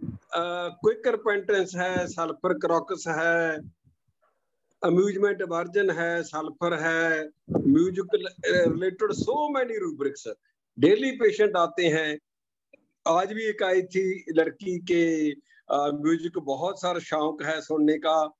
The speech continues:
और साथ में गुनगुनाना, हाँ जी, गुनगुनाना भी साथ में है। Singing involuntarily, joining singing,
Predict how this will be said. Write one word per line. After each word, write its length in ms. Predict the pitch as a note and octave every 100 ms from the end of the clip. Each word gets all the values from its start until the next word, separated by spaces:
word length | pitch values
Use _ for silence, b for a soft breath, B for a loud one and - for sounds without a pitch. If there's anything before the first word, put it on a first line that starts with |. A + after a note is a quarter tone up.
| _ _ _ _ -
और 280 | D3+ E3 E3
साथ 260 | D#3+ D#3+ E3
में 160 | F#3 E3
गुनगुनाना, 460 | E3 E3+ F#3 F#3
हाँ 200 | E3 F3
जी, 160 | E3 D3+
गुनगुनाना 540 | D3+ E3 E3+ E3 E3+
भी 120 | E3+
साथ 280 | E3 D3+ C#3+ C#3
में 180 | D#3 C#3
है। 220 | B2+ C#3 - _ _ -
Singing 560 | C#3+ C#3+ C#3+ D3 D3
involuntarily, 800 | C#3+ C#3 D3 D3 C#3+ D3 C#3+ C3
joining 220 | C3+ C3+
singing, 1000 | C#3 C3+ - D3 C3+ C#3+ C#3 C#3 C#3 C#3